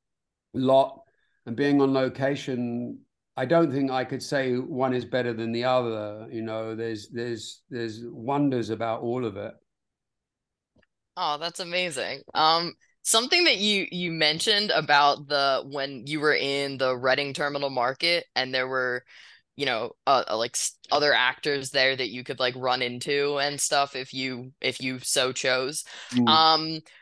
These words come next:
Speaker 2: d-, did, did you do most or any of your own stunts? I mean, I'm assuming based
Speaker 1: I
Speaker 2: on that, you ran through Reading Terminal Market and bumped into people.
Speaker 1: I, I,
Speaker 2: Um,
Speaker 1: the, the one, there was one person in Reading Market I bumped into that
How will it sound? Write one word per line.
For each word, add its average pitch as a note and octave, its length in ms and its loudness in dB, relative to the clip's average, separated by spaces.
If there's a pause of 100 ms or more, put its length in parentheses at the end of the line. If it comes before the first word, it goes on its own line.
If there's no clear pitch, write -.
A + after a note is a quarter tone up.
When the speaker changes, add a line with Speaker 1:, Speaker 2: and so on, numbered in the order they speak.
(220)
Speaker 2:
d-, - 120 -6 (520)
did, F#3 220 0 (200)
did E3+ 200 2
you C4 200 2
do B3 840 -4
most D#3 640 2
or C3 220 2
any F#3+ 300 2
of F3+ 160 0
your D3+ 200 -2
own D3+ 280 -4
stunts? E3+ 580 0
I C#3+ 120 2
mean, D3 120 -4
I'm C#3+ 140 -4
assuming E3+ 480 -2
based C#3+ 280 4
Speaker 1:
I D3 60 -10
Speaker 2:
on - 120 -16
that, B2+ 280 -2
you C3 140 -10
ran B2 400 0
through C3 180 -6
Reading B2+ 300 0
Terminal B2+ 340 -4
Market A#2+ 420 0
and A#2 300 -6
bumped B2 260 0
into B2+ 220 -6
people. F3+ 540 2 (260)
Speaker 1:
I, F3 140 8
I, F#3 220 8
Speaker 2:
Um, G3 100 -2
Speaker 1:
the, G3 160 8
the G3 100 6
one, A3 300 6
there G#3+ 100 4
was G3 120 0
one A3+ 180 4
person F#3 300 0
in F3+ 40 -2
Reading F3 220 0
Market F3 260 2
I D#3+ 60 6
bumped D#3 260 2
into D#3+ 320 2
that D#3 280 4